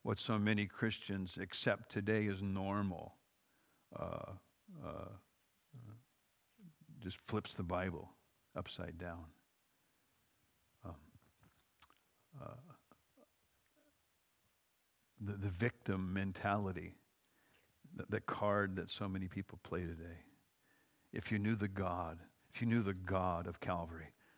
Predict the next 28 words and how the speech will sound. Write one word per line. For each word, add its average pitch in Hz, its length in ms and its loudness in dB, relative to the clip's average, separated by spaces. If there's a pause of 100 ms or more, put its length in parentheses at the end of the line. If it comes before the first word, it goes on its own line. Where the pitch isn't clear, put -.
(320)
if 92 60 -6
you 101 60 0
knew 117 120 4
the 101 80 4
God 98 220 6
of 95 60 2
the 92 60 2
whole 95 160 2
universe, 92 400 -4
you 95 60 -6
wouldn't 90 200 -4
play 92 140 -2
that 87 200 -6
card, 85 260 -12 (540)
'cause 98 140 -2
you'd 98 120 0
be 101 80 0
the 92 80 -2
victor, 90 380 -2
not 90 200 -4
the 85 80 -8
victim. 85 420 -10 (520)
Even 110 240 4
though 107 160 -2
all 120 240 8
of 113 80 6
this 107 140 0
stuff, - 580 4